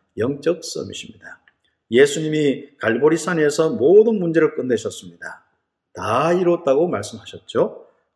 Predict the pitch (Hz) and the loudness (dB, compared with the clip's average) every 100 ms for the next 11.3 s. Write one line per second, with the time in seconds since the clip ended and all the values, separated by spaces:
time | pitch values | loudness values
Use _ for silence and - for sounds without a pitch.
0 | - 220 214 208 202 143 190 175 170 156 | -2 0 2 4 2 2 2 2 2 -2
1 | 135 151 196 - 95 131 208 226 202 185 | -2 -2 -4 -10 -6 -2 0 0 -2 -2
2 | 185 117 113 113 110 104 90 - 107 - | -4 -4 -2 -2 -4 -10 -14 -6 -6 -6
3 | - _ _ - 262 269 254 269 220 120 | -18 _ _ -2 2 2 4 2 0 -4
4 | 135 156 113 107 123 107 - _ _ _ | 0 0 -2 -6 -4 -4 -8 _ _ _
5 | - 190 170 151 127 165 170 185 226 - | -4 -2 0 -2 0 0 2 4 2 0
6 | - - 175 226 247 - 170 135 101 139 | -14 -2 2 4 2 2 2 2 -2 2
7 | 214 - - 202 - 170 202 220 - 98 | 0 0 -8 -6 -4 2 2 0 -14 -12
8 | - 104 - - - _ _ _ _ _ | -12 -14 -16 -20 -20 _ _ _ _ _
9 | - 156 160 185 196 190 185 185 175 - | -4 0 4 4 4 2 2 2 2 0
10 | - 165 143 180 139 92 120 185 180 180 | -6 -2 0 0 -2 -2 0 2 0 0
11 | 190 202 | 0 0